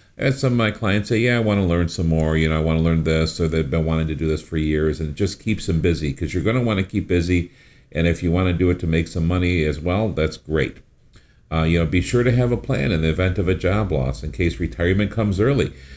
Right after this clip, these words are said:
You know, unforeseen. You know, my dad was one of those. He worked for General Motors, and, you know, he, uh, at sixty years old, it was one of those things is, "Hey, it's either you're gonna take this,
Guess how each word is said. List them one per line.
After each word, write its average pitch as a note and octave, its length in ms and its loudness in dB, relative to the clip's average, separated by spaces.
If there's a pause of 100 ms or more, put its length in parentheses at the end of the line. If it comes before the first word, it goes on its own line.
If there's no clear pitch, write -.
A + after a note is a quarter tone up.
(340)
You G2 160 2
know, - 60 0
unforeseen. G2+ 840 2
You D#2+ 60 2
know, E2 80 2
my F2 140 0
dad G#2+ 320 2
was D#2 240 0
one D#2 140 0
of D2 100 0
those. D2 220 0
He F2+ 60 0
worked F#2 240 2
for E2+ 140 0
General E2+ 300 2
Motors, G2+ 480 2
and, C#2 260 0 (440)
you E2 140 2
know, D#2+ 120 4
he, E2 340 4
uh, D2 140 0
at C2+ 160 -2
sixty F#2 380 -2
years F2+ 220 4
old, F#2+ 280 4
it E2+ 60 4
was D#2 140 2
one E2+ 140 2
of E2+ 80 2
those E2+ 240 0
things F#2 240 2
is, D#2+ 220 2
"Hey, G2 220 2
it's C#2 200 -2
either E2 160 2
you're E2 180 2
gonna D#2+ 140 0
take F2+ 260 0
this, F2+ 380 0